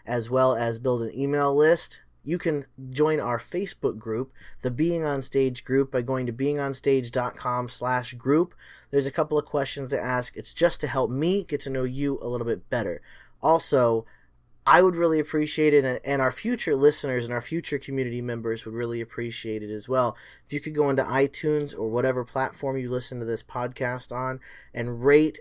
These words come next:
and subscribe and drop a comment. It helps people find the show, expands the reach. So if you wanna help other performers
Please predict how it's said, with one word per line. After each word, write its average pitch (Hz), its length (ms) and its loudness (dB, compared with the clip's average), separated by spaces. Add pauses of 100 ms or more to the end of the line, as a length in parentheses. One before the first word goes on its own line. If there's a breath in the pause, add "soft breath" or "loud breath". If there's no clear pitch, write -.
(120)
and 131 180 -6
subscribe 113 920 -2 (160)
and 113 200 -6
drop 123 220 -4
a - 40 -10
comment. 123 500 -4 (640)
It 117 280 -2
helps 143 320 0
people 143 280 -10
find 135 260 -4
the 120 80 -4
show, 143 400 2 (320 loud breath)
expands 135 560 0
the 127 120 -4
reach. 139 380 -2
So 170 180 10
if 147 180 2
you 151 80 0
wanna 160 200 2
help 156 280 2
other 151 240 4
performers 139 880 -4